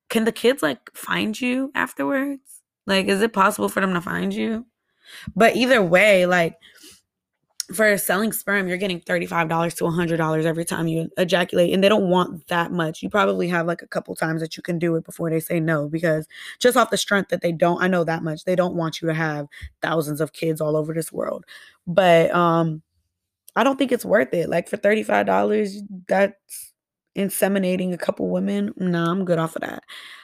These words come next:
Um, and then it said, men, would you be okay if you're, if women sold their eggs, which is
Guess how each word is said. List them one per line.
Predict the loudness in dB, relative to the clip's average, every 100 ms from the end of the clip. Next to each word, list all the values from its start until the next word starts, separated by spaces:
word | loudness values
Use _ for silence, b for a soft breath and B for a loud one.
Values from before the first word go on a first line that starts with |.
| B 0
Um, | 4 4 2 0 -6 _
and | 0 2
then | 4
it | 2
said, | 2 2 4 2 0 -10 _ _ _ _ -10 0
men, | 2 4
would | 2
you | 0
be | 0
okay | 0 2 0
if |
you're, | 0 -4
if | -4 -4
women | -4 -4 -4
sold | -4 -2 0
their | 0 2
eggs, | 4 4 2 -4 -6
which | -2 -2 0
is | 0 -2 -6